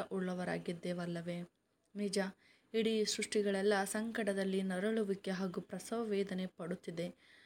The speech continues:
ನಮಗೂ ಅವರಂತೆ ಶೋಧನೆಗಳು, ಕಷ್ಟಗಳು, ದುಃಖಗಳು ಮತ್ತು ನಿರಾಶೆಗಳಲ್ಲಿ ಪೂರ್ಣ ಪಾಲು ಇದೆ. ಆದರೂ ಅವರಿಗೆ ಇಲ್ಲದೆ ಇರುವುದು ನಮಗೆ, ನಮಗಿದೆ.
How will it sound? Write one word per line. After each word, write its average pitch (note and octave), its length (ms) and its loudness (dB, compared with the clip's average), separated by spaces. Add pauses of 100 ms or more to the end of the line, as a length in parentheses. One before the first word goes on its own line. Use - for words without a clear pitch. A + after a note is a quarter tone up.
(300)
ನಮಗೂ C4+ 460 6
ಅವರಂತೆ A3 480 4
ಶೋಧನೆಗಳು, G3+ 760 2
ಕಷ್ಟಗಳು, F#3+ 840 0
ದುಃಖಗಳು G3+ 600 0
ಮತ್ತು F#3 280 -2
ನಿರಾಶೆಗಳಲ್ಲಿ G3+ 760 2
ಪೂರ್ಣ A#3+ 420 0
ಪಾಲು G3 360 -2
ಇದೆ. E3+ 180 -2 (600)
ಆದರೂ G3 580 2 (340)
ಅವರಿಗೆ B3+ 420 4
ಇಲ್ಲದೆ B3+ 460 6
ಇರುವುದು F#3+ 480 4
ನಮಗೆ, F3+ 480 0 (920)
ನಮಗಿದೆ. G#3+ 540 2